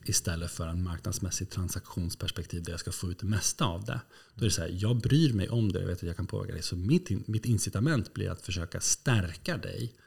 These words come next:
och göra det som är bra för dig på lång sikt. Så här, ja, men, <laughs> tänk, alltså, man får ta ner det här väldigt konkret. Så är det så här: "Du, ehm, så här, Johanna,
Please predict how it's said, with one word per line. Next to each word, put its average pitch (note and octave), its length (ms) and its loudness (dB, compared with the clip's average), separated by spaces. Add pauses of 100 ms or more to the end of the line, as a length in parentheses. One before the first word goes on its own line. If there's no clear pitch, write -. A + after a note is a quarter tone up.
(300)
och G2+ 80 -16
göra F2 340 0
det E2+ 200 -2
som - 120 -2
är F2+ 40 0
bra A#2 300 0
för - 140 -6
dig F2+ 100 -2
på - 100 -4
lång B2 300 2
sikt. - 420 -8
Så G#2+ 100 2
här, F#2 180 -2
ja, C3+ 80 2
men, B2+ 120 6 (340)
<laughs> - 340 -4
tänk, C3+ 240 -2
alltså, G#2+ 200 2
man G#2 140 6
får G#2 80 4
ta A2+ 140 4
ner A2 100 8
det G2+ 120 6
här F#2+ 180 2
väldigt A2 300 4
konkret. G#2 360 4
Så - 60 2
är - 20 4
det F#2 60 2
så F#2 60 4
här: F#2 160 -2
"Du, A#2+ 180 6 (520)
ehm, G2+ 1080 6
så F#2+ 80 -4
här, E2+ 160 -4 (200)
Johanna, F#2+ 580 8